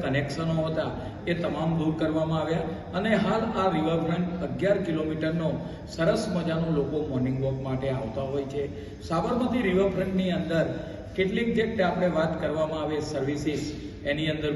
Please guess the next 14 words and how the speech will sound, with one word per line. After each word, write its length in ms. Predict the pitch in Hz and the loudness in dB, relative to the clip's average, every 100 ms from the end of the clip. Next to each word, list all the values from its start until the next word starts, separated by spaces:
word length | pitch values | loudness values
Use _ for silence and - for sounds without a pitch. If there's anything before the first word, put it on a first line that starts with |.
| 151 | 0
ક્રૂઝ 320 | 143 147 131 120 | 0 0 0 0
હાલમાં 340 | 131 131 135 - | 2 2 2 -2
ચાલુ 260 | 127 123 143 - | -2 -2 -2 -2
છે. 100 | 165 180 - - - | -2 -2 -6 -8 -4
ભૂતકાળની 560 | 170 170 196 233 233 233 | 0 0 2 4 4 2
અંદર 200 | 220 220 196 | 2 4 4
બે 100 | 175 170 180 | 4 4 4
મહિના 280 | 170 170 165 | 4 2 2
પહેલા 320 | 156 143 131 - - - - - | 2 2 2 0 -4 -6 -8 -4
સાબરમતી 600 | 160 208 226 220 220 208 | 0 0 0 0 0 2
નદી 300 | 170 160 165 165 160 - - | 2 4 4 4 -2 -6 -2
એના 180 | 160 165 156 | 0 2 2
ઇરિગેશનના 600 | 156 165 165 165 165 165 | 4 6 4 2 2 2
જે 140 | 165 | 2